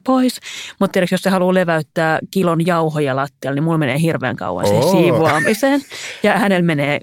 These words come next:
Speaker 1: sekunti siihen sotkemiseen. Tää on ollut mulle. <laughs>
Speaker 2: Siis onks toi sun ite keksimä?
Speaker 1: Ei, ei. Mä
Speaker 2: Oot
Speaker 1: oon
Speaker 2: sä
Speaker 1: kuullut,
Speaker 2: perinnyt
Speaker 1: mä oon
Speaker 2: tän?
Speaker 1: perinnyt tän.
Speaker 2: Oi,
Speaker 1: Yhteinen
Speaker 2: ihan mieletön.
Speaker 1: vanhemmuuden
Speaker 2: Joo.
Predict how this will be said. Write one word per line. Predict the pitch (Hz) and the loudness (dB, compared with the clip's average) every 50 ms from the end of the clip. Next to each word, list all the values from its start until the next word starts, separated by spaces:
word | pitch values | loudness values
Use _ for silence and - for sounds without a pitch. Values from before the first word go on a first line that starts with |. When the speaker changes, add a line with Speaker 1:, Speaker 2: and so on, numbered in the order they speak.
| - - _ - - | -8 -14 _ -14 -8
Speaker 1:
sekunti | 180 - 165 - - 190 196 - 202 | -4 -4 -2 -2 -2 -2 -2 -2 -2
siihen | 170 147 147 151 | -2 -2 -4 -4
sotkemiseen. | - - - - - - - - 220 - - - - 220 - - - - - - | -6 -8 -8 -10 -12 -10 -8 -8 -8 -8 -6 -6 -6 -8 -8 -10 -14 -16 -8 -2
Tää | - 214 220 | 0 0 2
on | 208 | 2
ollut | 185 165 160 160 | 0 0 0 0
mulle. | 165 165 165 160 160 147 - 170 - - - 262 | 0 0 0 0 0 0 -2 -4 -6 -2 -2 -2
<laughs> | 254 - 269 - | 0 0 -4 -4
Speaker 2:
Siis | - 127 131 | -2 0 0
onks | 151 156 - | 0 0 0
toi | 175 165 | 0 0
sun | 165 185 175 185 | 0 2 0 2
ite | 190 165 147 | 2 0 0
keksimä? | 131 131 135 131 127 - - 95 90 - | 0 -2 -2 -2 -2 -4 -4 -2 0 2
Speaker 1:
Ei, | 202 208 214 233 277 311 - - | 2 2 2 2 0 -2 -2 -2
ei. | 190 190 185 202 202 - - _ - | -2 0 0 0 -2 -2 -4 _ 0
Mä | 208 | 0
Speaker 2:
Oot | 208 | 2
Speaker 1:
oon | 208 | 2
Speaker 2:
sä | - | 2
Speaker 1:
kuullut, | - 202 147 - | 2 2 2 2
Speaker 2:
perinnyt | 123 104 90 82 85 - _ | 0 0 -2 -4 -6 -4 _
Speaker 1:
mä | 214 | 0
oon | 214 208 | 0 2
Speaker 2:
tän? | 180 202 | 2 2
Speaker 1:
perinnyt | 202 190 175 165 151 165 - _ | 2 2 0 0 -2 -4 -6 _
tän. | - 202 208 208 | -2 0 2 2
Speaker 2:
Oi, | 214 110 107 101 98 95 92 82 80 - | 2 2 0 0 0 -2 -2 -4 -6 -2
Speaker 1:
Yhteinen | - 208 220 202 - - 180 165 - | 0 0 0 0 0 0 2 2 2
Speaker 2:
ihan | - 208 | 2 4
mieletön. | - 180 175 175 175 | 2 2 2 2 2
Speaker 1:
vanhemmuuden | 196 180 170 170 170 160 156 147 - - 135 143 147 147 | 2 2 2 2 2 2 2 2 2 2 2 2 2 0
Speaker 2:
Joo. | 147 | -2